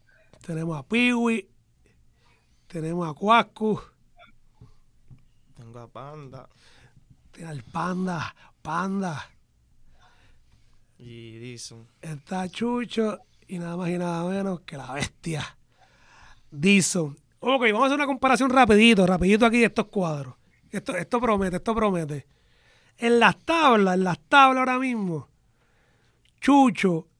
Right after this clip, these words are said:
Speaker 1: <laughs> Cuacu,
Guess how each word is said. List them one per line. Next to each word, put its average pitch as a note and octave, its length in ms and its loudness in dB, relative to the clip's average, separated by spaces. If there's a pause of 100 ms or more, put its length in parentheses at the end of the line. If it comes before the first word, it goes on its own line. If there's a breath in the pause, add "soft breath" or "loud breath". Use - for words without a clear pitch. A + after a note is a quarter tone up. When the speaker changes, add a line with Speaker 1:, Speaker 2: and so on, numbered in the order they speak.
(100)
Speaker 1:
<laughs> - 1900 -16
Cuacu, G3+ 1000 -2